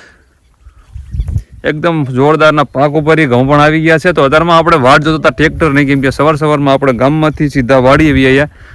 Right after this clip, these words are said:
અને ટ્રેક્ટર આવવાનું છે, કેમ કે આપણો નવો દાર કરાયો છે ને, એમાં મોટર નાખવાની છે અંદર. મોટર નાખવાની એટલે જૂની મોટર અહીંથી નીકાળીને, જો આ દારમાં આપણે મોટર છે ને, ત્યાંથી નીકાળીને સીધા આપણે આ દારમાં નાખવાની છે. થોડીક પ્રોસેસ છે, તો એ બધું કામ આજ કરવાનું છે.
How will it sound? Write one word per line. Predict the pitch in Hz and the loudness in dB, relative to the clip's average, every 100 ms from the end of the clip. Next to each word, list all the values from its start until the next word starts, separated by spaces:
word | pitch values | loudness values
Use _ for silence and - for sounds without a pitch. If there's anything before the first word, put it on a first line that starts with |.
| - - | -12 -4
અને | 120 | -2
ટ્રેક્ટર | 113 139 151 - 151 | 0 -2 -2 0 2
આવવાનું | 156 165 165 | 4 4 0
છે, | 147 156 | 0 -2
કેમ | 151 | 0
કે | 143 | 0
આપણો | 143 135 139 | 0 0 0
નવો | 123 139 | 2 2
દાર | 131 127 139 | 4 4 2
કરાયો | 156 160 | 2 0
છે | 160 | 0
ને, | 151 | 0
એમાં | 135 | 0
મોટર | 117 120 127 160 | 0 0 0 0
નાખવાની | 156 160 165 165 | 0 0 -2 -2
છે | 147 143 | -2 -4
અંદર. | 123 143 147 107 - _ - - _ | -2 0 2 0 -4 _ -20 -20 _
મોટર | 143 151 | -6 -4
નાખવાની | 165 165 180 | -2 -2 -2
એટલે | 170 143 | -2 -2
જૂની | 139 160 | -2 -2
મોટર | 151 151 151 | -4 -4 -4
અહીંથી | 147 147 160 | -2 -4 -4
નીકાળીને, | 156 151 165 160 139 | -6 -2 0 2 2
જો | |
આ | 131 131 | 2 2
દારમાં | 135 139 143 | 2 2 2
આપણે | 135 135 | 4 4
મોટર | 139 143 160 | 4 4 2
છે | 185 | 4
ને, | 165 127 - _ _ _ _ - - - | 4 2 -2 _ _ _ _ -20 -10 0
ત્યાંથી | 135 139 156 | 2 4 4
નીકાળીને | 156 175 165 151 | 4 2 2 2
સીધા | 131 127 131 | 0 0 2
આપણે | 127 127 127 127 123 120 104 - | 2 0 2 2 2 -2 -6 -6
આ | 131 | -2
દારમાં | 131 143 147 | 0 0 0
નાખવાની | 147 151 160 160 | 0 0 0 -2
છે. | - 180 - - - - | -2 -6 -8 -16 -20 -8
થોડીક | 127 120 | -4 -2
પ્રોસેસ | 127 143 - 151 127 | -2 -4 0 -2 0
છે, | 160 165 131 - | -2 -4 -8 -6
તો | 120 | -2
એ | 123 | -2
બધું | 123 127 123 127 113 | -2 -2 -2 -4 -4
કામ | 131 131 | -4 0
આજ | 127 110 | 0 0
કરવાનું | 139 165 170 135 117 | 0 2 2 0 -2
છે. | 135 | -4